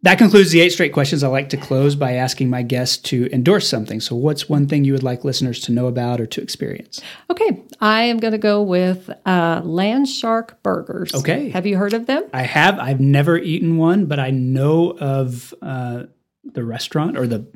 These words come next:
Speaker 1: hut, I guess, whatever
Speaker 2: Yeah,
Speaker 1: it is.
Speaker 2: yeah.
Speaker 1: Um,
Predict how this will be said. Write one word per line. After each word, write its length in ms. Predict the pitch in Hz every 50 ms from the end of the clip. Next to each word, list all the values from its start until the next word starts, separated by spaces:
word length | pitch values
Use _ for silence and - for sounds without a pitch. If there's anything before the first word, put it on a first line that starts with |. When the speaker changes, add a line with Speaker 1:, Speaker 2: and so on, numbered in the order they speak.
| - _ _
Speaker 1:
hut, 340 | - - - 123 123 - -
I 80 | - 143
guess, 260 | 135 143 147 143 -
whatever 280 | 160 151 147 151 147 156
Speaker 2:
Yeah, 180 | 262 - -
Speaker 1:
it 80 | 151 156
is. 260 | 175 196 190 - - -
Speaker 2:
yeah. 200 | 233 - - 151
Speaker 1:
Um, 220 | 147 143 139 139